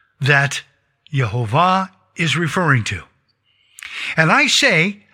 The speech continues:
that righteousness or this judgment is the divine eternal word of Genesis two seventeen.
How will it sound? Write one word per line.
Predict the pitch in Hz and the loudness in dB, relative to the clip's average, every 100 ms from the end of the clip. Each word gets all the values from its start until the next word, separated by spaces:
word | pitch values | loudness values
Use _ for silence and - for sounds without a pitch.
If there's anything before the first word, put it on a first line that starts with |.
| - | 0
that | 151 113 107 101 | 2 2 -2 0
righteousness | 170 262 - 214 180 156 165 208 - | 2 2 2 0 0 0 -2 -4 -6
or | 185 175 170 - - - | -2 0 0 -2 -8 -8
this | 156 175 - 160 110 | -2 0 0 -4 -4
judgment | - 135 170 277 220 147 135 131 185 - _ _ _ _ _ _ | 0 2 4 2 2 2 2 2 -2 -8 _ _ _ _ _ _
is | 226 233 170 - | 0 2 2 0
the | 196 196 190 131 | 0 -2 -2 -2
divine | 139 107 135 202 214 226 226 185 | -2 0 2 2 2 2 0 -2
eternal | 147 - - 202 247 240 | -2 0 0 0 -2 -2
word | 226 156 120 123 160 156 - - - - - | 2 4 4 2 2 -2 -8 -20 -20 -20 -6
of | 139 127 113 120 | 0 0 0 -2
Genesis | - 135 160 214 - 220 202 - - - | 2 4 4 2 0 0 -2 -4 -8 -8
two | - 165 165 165 - | -2 0 0 -2 -8
seventeen. | - - 135 110 127 131 - 185 160 123 90 | -6 0 0 0 0 0 0 2 4 2 0